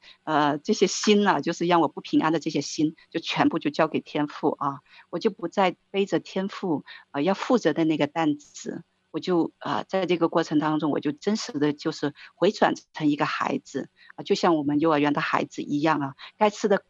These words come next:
呃，吃，该喝的喝，呃，该笑的笑。<laughs>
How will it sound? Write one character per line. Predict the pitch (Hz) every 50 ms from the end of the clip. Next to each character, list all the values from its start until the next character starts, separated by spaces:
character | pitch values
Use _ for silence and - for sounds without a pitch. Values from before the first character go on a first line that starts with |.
| _ -
呃， | 165 175
吃， | - - - 214 208 208 208
该 | 208 - 214 214
喝 | 208 - 208 202 202 196
的 | 190 196 180
喝， | - 208 202 196 196 202 - - - - - -
呃， | 160
该 | - - 220
笑 | 220 - - 240 220
的 | 208 190
笑。 | - 262 247 214 196 185 180 170 165
<laughs> | 185